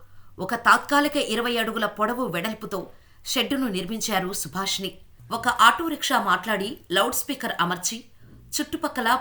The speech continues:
పది కిలోమీటర్ల వారికి వారానికి ఒక్కసారైనా ప్రజలకు తమ షెడ్డు నుండి ఉచిత సేవలు అందించాలని కోరుతూ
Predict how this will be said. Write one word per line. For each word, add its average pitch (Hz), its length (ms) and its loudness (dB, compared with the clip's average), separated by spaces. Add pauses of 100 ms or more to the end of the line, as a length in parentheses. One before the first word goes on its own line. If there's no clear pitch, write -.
పది 233 140 0
కిలోమీటర్ల 254 580 -2
వారికి 196 500 -2 (400)
వారానికి 262 480 4
ఒక్కసారైనా 240 760 0
ప్రజలకు 247 500 -2
తమ 214 220 -2
షెడ్డు 196 280 -2
నుండి 214 420 -4 (100)
ఉచిత 190 280 -6
సేవలు 220 500 -2
అందించాలని 190 580 -2
కోరుతూ 175 460 -6